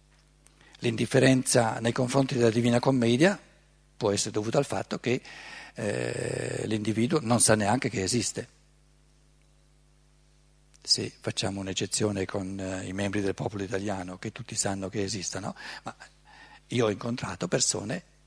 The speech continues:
che hanno saputo da me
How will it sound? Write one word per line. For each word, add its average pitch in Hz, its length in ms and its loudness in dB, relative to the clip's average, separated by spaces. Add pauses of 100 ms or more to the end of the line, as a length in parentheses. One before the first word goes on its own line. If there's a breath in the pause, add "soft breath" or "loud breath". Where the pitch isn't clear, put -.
(580)
che 113 180 -6 (580)
hanno 107 260 4
saputo 127 400 2
da 104 140 2
me 107 260 0